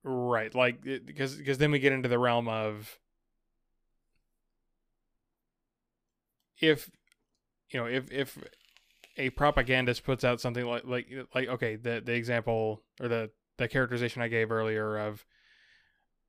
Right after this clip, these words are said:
you know, a not overt misrepresentation, but an unfair representation of something. Like, do we really want the government deciding what's fair to say about a subject?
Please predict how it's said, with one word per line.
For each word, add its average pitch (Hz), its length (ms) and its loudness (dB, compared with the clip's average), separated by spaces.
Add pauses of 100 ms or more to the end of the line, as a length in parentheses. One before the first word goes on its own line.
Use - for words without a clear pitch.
(280)
you - 100 -2
know, 110 180 -2
a 117 440 -2 (760)
not 160 400 2 (540)
overt 147 640 4 (920)
misrepresentation, 131 1400 2
but 117 180 4
an 120 100 -2
unfair 127 500 2
representation 117 640 -2
of 110 80 -8
something. 113 220 -8
Like, 110 160 -4
do 131 80 2
we 131 100 4
really 139 320 6
want 131 340 2
the 123 100 -2
government 120 420 2
deciding 117 420 -2
what's 117 220 -2
fair 120 480 2
to 120 100 -4
say 117 240 -2
about 117 240 0
a 110 60 -4
subject? 131 520 -4